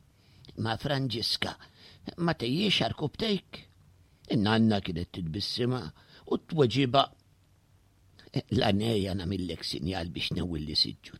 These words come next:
taf." Iżda qatt ma kienet tgħid qabel tlesti t-talb kollu tqum biex mejjuna mit-Tsi Anni. Tmur lura lejn id-dar. Imma jekk saqajn in-nanna kienu spiċċaw, moħħa kien għadu frisk u ċar daqs ta' tfajla ta' sittax.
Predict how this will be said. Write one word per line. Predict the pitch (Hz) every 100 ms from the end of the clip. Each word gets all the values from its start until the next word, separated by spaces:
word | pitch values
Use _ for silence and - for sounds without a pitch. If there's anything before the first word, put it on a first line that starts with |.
| -
taf." | - - _ _ _ _ _ _ _ _ _ - - -
Iżda | 107 92
qatt | 107 101 -
ma | 85
kienet | 95 104 -
tgħid | 120 120 120 127
qabel | 110 110
tlesti | - 127 - 127
t-talb | 117 - 131 -
kollu | 170 190 185 180
tqum | - 180 208
biex | 151 180 -
mejjuna | 78 104 107 92
mit-Tsi | 80 - - 95
Anni. | 113 113 101 95 _ _ _ _ -
Tmur | 247 180
lura | 110 82 71 - 76
lejn | 78
id-dar. | 58 50 50 - - _ _ _ _ _ - _ _ _ _ _ _
Imma | 214 262
jekk | 269
saqajn | - - 131
in-nanna | 110 92 120 113 104
kienu | 90 82 82
spiċċaw, | - 120 - 95 80 82 - -
moħħa | 117 143 120 123 120 - -
kien | 82
għadu | 101 95 95
frisk | - 135 127 - - - _ _ -
u |
ċar | 151 95 78 73 - _ _ -
daqs | 85 - -
ta' | 127
tfajla | 107 - 69 65 64
ta' | -
sittax. | - - - 57 - -